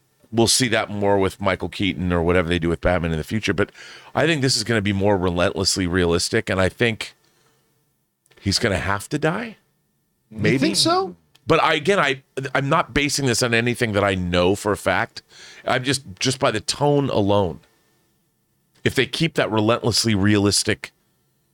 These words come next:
Speaker 1: I just don't see that he's gonna, and maybe, I see him more like John Doe in Seven. That's how I, uh,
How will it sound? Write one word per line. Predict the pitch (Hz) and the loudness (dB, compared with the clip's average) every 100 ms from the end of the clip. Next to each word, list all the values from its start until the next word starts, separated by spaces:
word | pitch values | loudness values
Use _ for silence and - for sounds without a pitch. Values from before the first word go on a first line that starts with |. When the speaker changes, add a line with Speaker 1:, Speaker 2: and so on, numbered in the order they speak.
| _ _ - | _ _ -4
Speaker 1:
I | |
just | 107 117 - | 0 0 0
don't | 113 | -2
see | - 110 | 0 0
that | 98 92 - | 0 -2 -4
he's | 95 90 | -4 -4
gonna, | - 92 82 - _ - _ _ - | -2 -2 -4 -10 _ -20 _ _ -4
and | 117 | 0
maybe, | 131 151 - | 0 0 -2
I | 151 | -4
see | - 220 | -2 -2
him | 190 | 2
more | 156 151 | 2 4
like | 131 98 | 2 0
John | 123 113 101 | 0 2 2
Doe | 95 80 53 - - - _ | 2 2 0 -10 -20 -20 _
in | - 110 | -2 0
Seven. | - - 95 80 - | 0 0 -2 -4 -4
That's | 143 147 | -4 0
how | 165 | 2
I, | 147 | 2
uh, | 127 | 2